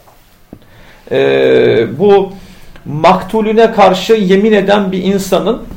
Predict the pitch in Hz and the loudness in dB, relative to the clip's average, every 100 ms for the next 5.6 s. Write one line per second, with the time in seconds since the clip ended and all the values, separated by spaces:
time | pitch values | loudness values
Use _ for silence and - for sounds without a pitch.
0 | - - - 202 190 208 202 208 202 - | -20 -20 -14 -6 0 0 0 -2 -4 -6
1 | 196 190 160 165 160 160 165 180 170 160 | -8 -6 -4 -2 2 2 2 0 -2 0
2 | 165 160 156 180 180 175 131 131 156 - | -2 -4 -4 -2 0 0 -2 -4 -6 -6
3 | 185 190 175 139 143 175 160 151 185 226 | -4 0 0 -2 -4 -4 -2 -2 -2 0
4 | 208 175 180 185 170 160 151 107 - - | -2 -2 -2 0 0 0 -4 -4 -8 -6
5 | 135 - 113 95 - 98 | -6 -2 -2 -2 -6 -8